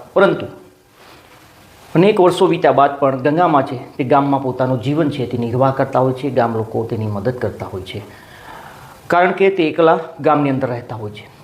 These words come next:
એક સમય એવો આવે છે કે ગંગામાનો દીકરો છે તે શહેરથી પરત ફરે છે માને મળવા માટે. થોડા દિવસ રોકાય છે અને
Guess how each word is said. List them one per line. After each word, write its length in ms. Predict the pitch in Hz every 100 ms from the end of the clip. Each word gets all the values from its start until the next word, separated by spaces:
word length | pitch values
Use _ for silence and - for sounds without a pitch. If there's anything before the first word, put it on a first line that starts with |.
| - - - - - - - - - - 165
એક 120 | 165
સમય 260 | - 170 170
એવો 160 | 170
આવે 220 | 165 160
છે 140 | 165 165
કે 180 | 160 156
ગંગામાનો 480 | 135 135 135 135
દીકરો 360 | 127 131 165 156
છે 360 | - 120 - - -
તે 200 | 131 135
શહેરથી 720 | 135 - 165 175 156 - 104 - - - - _ -
પરત 300 | 139 135 139
ફરે 200 | 135 139
છે 200 | 139 147 - - -
માને 240 | 131 127 117
મળવા 300 | 110 110 98
માટે. 300 | 95 92 - - - - - - -
થોડા 160 | 131 131
દિવસ 240 | 123 123 127
રોકાય 320 | 120 135 135
છે 220 | 135 147
અને 280 | 131 117